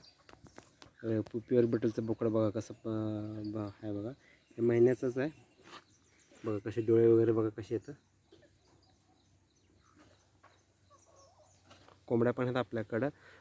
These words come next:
जर कोणाला देशी कोंबड्या जर पाहिजे, पाहिजे असतील किंवा देशी अंडी जर पाहिजे असतील तर आपल्याला इथे भेट, भेटू शकतील. या, या नंबरवर कॉन्टॅक्ट करा,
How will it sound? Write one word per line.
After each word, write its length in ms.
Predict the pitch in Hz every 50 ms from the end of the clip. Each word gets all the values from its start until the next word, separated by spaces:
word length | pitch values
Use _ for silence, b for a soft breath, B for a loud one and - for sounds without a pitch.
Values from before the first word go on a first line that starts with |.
| b b -
जर 60 | 123
कोणाला 800 | 123 - - 135 135 135 131 131 135 135 131 131 135 131 131 131
देशी 280 | 127 131 117 - - 139
कोंबड्या 300 | - 139 131 131 135 131
जर 80 | 135
पाहिजे, 300 | 127 - 127 127 127 123 - 127
पाहिजे 200 | 127 123 127 127
असतील 220 | 117 - - 127 -
किंवा 180 | 135 131 131
देशी 280 | 127 131 123 - - 143
अंडी 220 | 135 131 127 135
जर 140 | 139 147 147
पाहिजे 260 | 139 - 139 135 135
असतील 320 | 131 123 - - - 135 135 - b b b b b b b _ -
तर 260 | 131 127 127 131 131
आपल्याला 1160 | 131 123 - - 127 127 127 127 127 127 127 127 127 127 127 127 123 123 123 123 123 120 120 120
इथे 220 | 120 120 113 -
भेट, 160 | 120 120 120 123
भेटू 280 | 123 123 113 - 131
शकतील. 400 | - - 120 - - 120 113 110
या, 520 | 127 135 143 139 131 127 123 123 120 113 113
या 120 | 120 123
नंबरवर 280 | 123 123 120 120 120 117
कॉन्टॅक्ट 320 | - 123 113 - 120 113 -
करा, 180 | 113 110 120